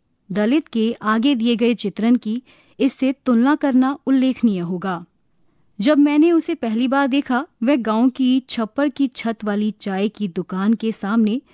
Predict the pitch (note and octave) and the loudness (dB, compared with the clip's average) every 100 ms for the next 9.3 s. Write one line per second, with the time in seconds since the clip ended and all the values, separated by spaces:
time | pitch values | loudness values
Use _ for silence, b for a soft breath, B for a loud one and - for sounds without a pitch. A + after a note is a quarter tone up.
0 | b F#3 F3 A#3 D4 C#4 F#3+ G#3 A3 - | b -10 -4 2 2 2 -2 -4 -4 -4
1 | G3 F#3+ A3 G3+ G3 F#3+ F#3+ F3+ F3+ G#3 | -4 -4 -4 -4 -4 -4 -6 -6 -6 -6
2 | F3+ F3+ _ _ _ F#3+ G#3+ A#3 A#3 F#3 | -8 -10 _ _ _ -4 -2 0 0 -2
3 | G#3+ - A3+ G#3 G3+ F#3+ E3+ F#3 F#3 A#3 | -8 -6 -4 -2 -4 -4 -4 -4 -2 0
4 | A3+ - B B B A#3 A#3 - C#4 A3+ | -2 -6 B B B -2 0 0 0 0
5 | - - A3+ B3 C4+ F#3 F#3+ G3 A#3 A#3 | -4 -8 -2 2 2 0 -6 0 2 2
6 | G3+ E3+ G#3 E3+ F#3 E3+ - b b b | -2 -6 -8 -4 -4 -6 -12 b b b
7 | - C#4+ C#4+ C#4 C#4 D4 D4 D#4 D4+ C#4 | 0 0 2 2 4 2 2 -2 0 2
8 | C#4+ D4 A#3 A#3 B3 - A3 G#3+ A3 F#3 | 4 4 2 0 -4 -6 -4 -2 -4 -6
9 | - F#3+ F#3 | -8 -10 -10